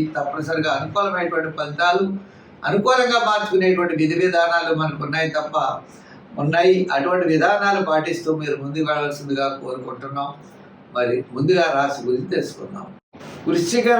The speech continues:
రాశి. ఈ వృశ్చిక రాశి వారికి ఆగస్టు పదిహేను రోజుల తర్వాత పదిహేను రోజులు చాలా అత్యద్భుతంగా ఉన్నది. ఆత్మస్థైర్యం ఉంటుంది. అంటే రవి దశమ స్థాన సంచారం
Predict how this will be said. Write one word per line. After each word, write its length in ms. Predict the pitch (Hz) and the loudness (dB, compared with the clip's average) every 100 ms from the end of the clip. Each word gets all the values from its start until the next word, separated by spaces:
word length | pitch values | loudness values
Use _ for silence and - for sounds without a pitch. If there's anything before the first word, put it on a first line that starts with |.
| 233 | 8
రాశి. 380 | 226 226 226 220 185 151 - - - - - | 8 6 2 4 6 4 0 -6 -12 -14 0
ఈ 20 | 139 147 | 4 6
వృశ్చిక 280 | 202 196 269 262 | 4 6 6 6
రాశి 240 | 254 254 247 | 4 4 4
వారికి 420 | 240 240 220 233 185 208 - - | 6 4 2 4 4 4 6 6
ఆగస్టు 400 | 226 233 - 247 220 | 4 2 2 0 4
పదిహేను 420 | 220 202 220 208 202 | 6 8 8 6 6
రోజుల 260 | 240 240 220 220 | 4 2 2 4
తర్వాత 340 | 208 226 226 226 214 | 6 6 6 2 2
పదిహేను 280 | 208 214 214 | 4 6 4
రోజులు 200 | 233 233 185 | 2 0 2
చాలా 240 | 202 233 196 | 4 4 4
అత్యద్భుతంగా 720 | - 339 - 240 226 208 214 240 | 2 2 2 2 2 2 2 0
ఉన్నది. 260 | 180 151 - - - - - - - | 0 -4 -8 -12 -18 -20 -16 -2 2
ఆత్మస్థైర్యం 840 | 214 220 220 220 - 214 220 220 214 208 | 2 2 0 0 0 2 4 4 2 2
ఉంటుంది. 380 | 208 202 170 - - - - - | 2 2 0 -2 -6 -16 -16 -8
అంటే 160 | 156 202 202 156 | 2 4 6 4
రవి 260 | 170 220 196 175 170 | 2 4 2 2 2
దశమ 280 | 170 220 233 - | 0 0 -2 2
స్థాన 320 | 170 170 226 220 220 | 6 8 6 2 0
సంచారం 580 | 208 202 247 233 226 - | 0 2 4 6 4 2